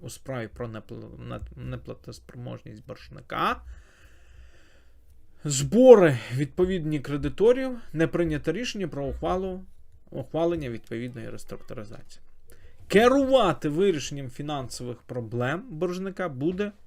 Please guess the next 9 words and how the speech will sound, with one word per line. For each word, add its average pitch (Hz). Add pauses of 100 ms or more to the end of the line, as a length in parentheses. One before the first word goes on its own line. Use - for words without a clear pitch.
(260)
відповідний 151
керуючий 131 (100)
або 170
арбітражний 120
керуючий. -
Тобто 135
вже 139
не 147
ви 254